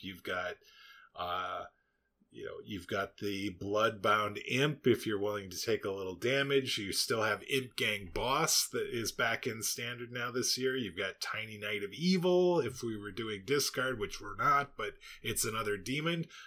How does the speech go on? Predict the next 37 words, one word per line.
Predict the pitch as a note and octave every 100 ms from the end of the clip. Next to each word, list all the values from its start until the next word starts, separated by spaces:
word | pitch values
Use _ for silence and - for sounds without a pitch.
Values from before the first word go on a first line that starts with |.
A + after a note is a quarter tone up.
| -
There, | C#3+ G3 F#3+
there's | F3+ G3
a | G3
bunch | D3+ F3 -
of | F3 C#3+
low-cost | D3+ D3+ C#3 C3+ - -
demons | C3+ B2+ F#2+ F#2 -
that | A2
i-, | G#2 G#2 -
if | A#2+ -
you | B2 D3 D3+
were, | C#3+ C3+ B2 - - _
if | A#2 -
you | C3
had | B2+ C#3 C#3
a | C3+
good | B2 C3+ B2+
payoff | - B2+ C3 A#2+ G#2 -
like | G#2+ B2
the | C3
Shady | - C3+ B2+ B2
Bartender, | A2 A2 B2 - C3+ C#3+ D#3 F3+ F3+ _ _ - _
um, | - A2 A2 G#2+ G#2 -
that | A#2 A#2
was | A2 A2
a |
bit | F#2+ A2+ - _ _ _ _ -
better | A2 A#2 A2
s-, | G#2+ - - - -
costed, | - G#2+ A#2+ - - D#3+ E3+ G3 _ - - _ -
uh, | A2+ A2 A2+ -
that | G#2 B2+ -
could | F3
actually | D3+ C#3 - D3 C#3+ C#3 -
potentially | - - - A#2 B2 B2+ A#2+
bring | - A2+ A2
that | G#2+ -